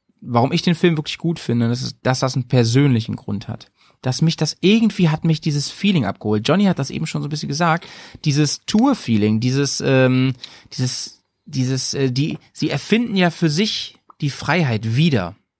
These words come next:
So, ne? Sie sind ja beide, ähm, gefangen in ihrem Lebenskorsett, kann man sagen.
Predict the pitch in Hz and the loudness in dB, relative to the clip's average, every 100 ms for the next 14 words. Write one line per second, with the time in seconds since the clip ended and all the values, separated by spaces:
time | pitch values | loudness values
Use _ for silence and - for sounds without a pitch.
0 | _ _ - 82 95 143 208 - - - | _ _ -12 -10 -4 -4 -4 -12 -20 -20
1 | - 156 185 156 139 165 208 220 220 _ | -2 0 2 2 2 2 2 2 0 _
2 | _ _ _ - 143 143 143 139 131 113 | _ _ _ -4 0 2 0 0 -2 -2
3 | - 156 208 254 240 147 156 151 151 147 | 0 2 2 -2 -4 -4 -2 0 2 2
4 | 147 151 - - 143 170 143 - 135 113 | 0 -4 -8 0 2 4 0 -2 -2 0
5 | 107 98 - - - - - 104 98 85 | 0 -4 -10 -16 -20 -18 -6 -4 -4 -8
6 | 90 | -12